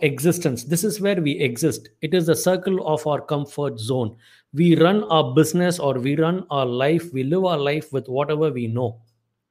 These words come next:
We know certain things and we exist inside that circle. That's circle of existence. But if you have willingness to explore new things outside that can support you towards skyrocketing growth, that's when you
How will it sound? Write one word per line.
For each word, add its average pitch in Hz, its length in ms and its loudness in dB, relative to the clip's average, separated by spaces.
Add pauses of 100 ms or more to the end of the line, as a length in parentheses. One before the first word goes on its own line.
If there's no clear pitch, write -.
(260)
We 143 120 0
know 202 160 4
certain 175 320 2
things 185 400 -2
and 135 160 -6
we 131 140 -4
exist 147 500 -2 (140)
inside 139 380 -4
that 120 140 -8
circle. 117 360 -8 (300)
That's 170 280 0
circle 156 360 0
of 143 120 -2
existence. 120 640 -6 (500)
But 180 160 4
if 196 140 2
you 220 80 0
have 190 320 2
willingness 240 520 2
to 160 220 0
explore 254 760 6
new 214 380 4
things 185 280 0 (140)
outside 170 880 2
that 131 160 -4
can 135 180 -2
support 208 540 -2
you 214 340 2 (200)
towards 175 460 4
skyrocketing 160 880 -2
growth, 131 320 0 (240)
that's 156 260 2
when 165 260 2
you 127 300 0